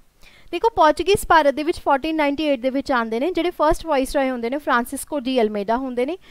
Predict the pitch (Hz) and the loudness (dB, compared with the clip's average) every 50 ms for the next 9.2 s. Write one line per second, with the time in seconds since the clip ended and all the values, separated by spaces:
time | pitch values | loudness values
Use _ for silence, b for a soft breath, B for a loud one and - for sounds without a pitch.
0 | b b b - - 320 311 - 339 349 330 330 311 311 359 370 294 - 226 208 | b b b -6 -2 -2 -2 -2 -2 -2 0 0 0 0 0 -2 -4 -6 -4 0
1 | 226 233 247 220 269 277 - - 262 247 240 254 254 214 196 190 185 196 202 - | 0 0 2 0 -2 -4 -2 -2 -2 -2 -2 -2 -4 -6 -8 -8 -10 -10 -10 -6
2 | - 277 285 285 - 320 294 359 381 370 370 403 320 349 302 285 269 269 285 254 | -2 -2 -2 -2 -2 -2 0 0 2 2 2 0 2 4 4 4 4 2 2 2
3 | 285 277 277 294 320 285 233 254 262 302 302 311 294 277 277 302 302 - 277 233 | 2 2 4 2 2 0 -2 -6 -6 -4 0 0 0 0 0 -2 -4 -2 0 0
4 | 226 247 - - 294 277 302 294 277 262 247 - 262 247 233 240 233 247 240 240 | 0 0 -2 -4 -4 -4 0 0 0 0 0 -2 0 0 0 0 0 -2 -2 -2
5 | 254 285 294 262 226 247 262 262 254 240 233 233 220 208 208 202 220 220 - 254 | -4 -2 -2 -2 -2 -2 -4 -4 -4 -4 -2 0 2 2 2 2 -2 -4 -4 -6
6 | 294 359 B B B B B B - 311 - 262 294 302 269 320 370 - - 359 | -8 -8 B B B B B B -8 -4 0 2 2 2 4 2 0 0 0 -2
7 | 349 370 381 370 381 359 - 320 277 269 285 302 302 302 330 370 349 - 294 - | -2 0 0 0 0 2 4 6 6 6 6 4 2 2 0 0 0 -2 -4 0
8 | - 285 285 294 269 262 302 285 - 262 240 226 - 262 233 285 269 233 247 233 | 4 4 6 6 6 2 0 -2 0 0 0 0 -2 -4 -4 -4 0 0 2 2
9 | 233 226 247 302 | 2 2 2 0